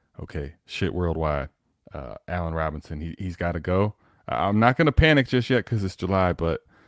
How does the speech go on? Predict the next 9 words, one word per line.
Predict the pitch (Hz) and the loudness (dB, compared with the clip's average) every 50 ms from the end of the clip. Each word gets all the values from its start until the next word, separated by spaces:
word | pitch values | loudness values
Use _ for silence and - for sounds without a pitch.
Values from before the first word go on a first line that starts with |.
| _ _ _ | _ _ _
he, | - 104 - - | -6 -4 -2 -2
he's | 90 95 107 110 113 113 | -2 0 2 4 4 6
gotta | - 127 120 120 | 8 8 8 8
be | 104 107 104 | 8 8 8
off | 104 107 98 - | 8 8 6 6
my | 98 92 | 4 4
team | - - 98 90 82 | 4 2 0 0 0
by | 76 76 73 | 0 0 -2
September. | - - - - - - 67 62 - - - | -2 -4 -6 -8 -6 -8 -8 -8 -10 -14 -14